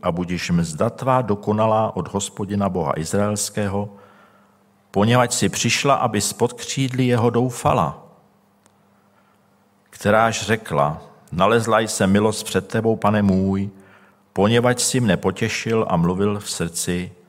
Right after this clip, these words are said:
služebnice své, jež to nejsem podobná jedné ze služebnic tvých.“ Tedy řekl jí Bóz: „Když bude čas jísti, přistup sem a pojes chleba.“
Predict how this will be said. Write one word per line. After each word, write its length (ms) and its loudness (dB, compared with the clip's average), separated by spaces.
služebnice 640 -2
své, 480 -4
jež 200 -2
to 120 0
nejsem 420 2
podobná 480 2
jedné 800 0
ze 140 -4
služebnic 640 -4
tvých.“ 540 -12
Tedy 220 0
řekl 300 -2
jí 100 0
Bóz: 400 2
„Když 240 -4
bude 240 0
čas 300 0
jísti, 520 -2
přistup 440 -6
sem 480 0
a 80 -2
pojes 500 -2
chleba.“ 440 -2